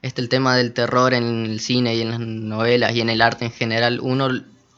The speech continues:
eh, lo consume tanto que después, eh, necesita un montón de... Necesita cosas nuevas y un montón de cosas, eh, otras cosas que te generen miedo como para volver a tener esa sensación.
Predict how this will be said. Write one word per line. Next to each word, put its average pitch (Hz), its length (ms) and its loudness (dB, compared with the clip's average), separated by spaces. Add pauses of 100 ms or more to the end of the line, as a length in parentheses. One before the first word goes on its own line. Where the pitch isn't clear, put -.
(140)
eh, 117 300 -2
lo 123 160 2
consume 131 400 4
tanto 135 360 2
que 123 80 0
después, 117 300 -2 (160)
eh, 113 180 -6
necesita 117 800 0 (400)
un 131 120 -2
montón 123 380 2
de... 113 440 2 (340)
Necesita 139 360 -2
cosas 139 320 0
nuevas 135 340 4
y 127 40 2
un 123 80 0
montón 120 280 -2
de 127 180 -2
cosas, 135 320 -2
eh, 120 100 2
otras 123 220 -2
cosas 135 260 -2
que 131 100 -2
te 120 180 -2
generen 120 500 0
miedo 127 360 2
como 110 240 -6
para 117 360 -4 (300)
volver 117 320 2
a 127 80 2
tener 123 240 0
esa 123 180 0
sensación. 117 720 -8